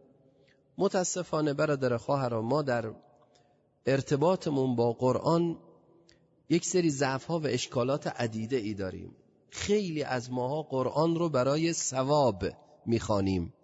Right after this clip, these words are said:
برای اجر، برای مزد، برای پاداش. خصوصاً این که دیگه ماه رمضان گفته می‌شه ماه بهار قرآنه، دیگه حساب کتاب می‌کنیم، چرتکه میندازیم، یه آیهٔ قرآن معادل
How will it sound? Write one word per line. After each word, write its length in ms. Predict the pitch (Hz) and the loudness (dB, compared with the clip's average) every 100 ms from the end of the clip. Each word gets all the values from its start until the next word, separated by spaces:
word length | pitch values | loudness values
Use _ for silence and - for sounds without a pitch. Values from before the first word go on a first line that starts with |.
| _ _ _ _ - | _ _ _ _ -2
برای 380 | 120 135 156 156 | 2 2 2 0
اجر، 540 | 160 160 143 110 101 95 | 0 0 0 2 0 2
برای 400 | 113 120 143 156 | 2 4 4 4
مزد، 760 | 147 156 143 123 98 87 95 - - - - | 4 6 6 4 2 -6 -8 -8 -20 -20 -4
برای 440 | 113 123 143 156 | 0 2 2 -2
پاداش. 760 | 156 135 120 113 123 101 - - - _ _ _ - | -4 -2 0 2 0 0 -4 -16 -20 _ _ _ -8
خصوصاً 540 | 202 226 208 190 196 | -4 -4 -2 -2 0
این 260 | 190 180 185 | 2 0 0
که 120 | 170 | 0
دیگه 220 | 147 156 | 0 0
ماه 280 | 156 156 147 | 2 2 2
رمضان 540 | 135 135 135 135 156 | 2 2 0 0 0
گفته 280 | 127 127 147 | -2 -4 -2
می‌شه 240 | 147 143 | -2 0
ماه 320 | 135 135 127 127 | 2 4 2 2
بهار 420 | 127 123 123 123 | 2 4 4 4
قرآنه، 880 | 127 120 117 120 139 160 139 127 139 - _ _ - _ _ _ | 2 2 4 4 4 4 4 2 0 -10 _ _ -20 _ _ _
دیگه 160 | 127 196 | 0 0
حساب 400 | 185 160 160 151 | 0 0 0 0
کتاب 340 | 156 196 175 | 0 2 2
می‌کنیم، 380 | 139 - 123 120 | 2 2 2 2
چرتکه 460 | - 139 131 - 147 | 4 2 2 2 4
میندازیم، 540 | 127 113 110 107 110 | 4 4 2 0 0
یه 140 | 120 | 2
آیهٔ 380 | 175 170 175 175 | 4 4 4 2
قرآن 440 | 170 170 - 165 156 | 4 2 2 4 6
معادل 800 | 135 127 127 143 165 170 175 | 4 4 2 2 4 4 2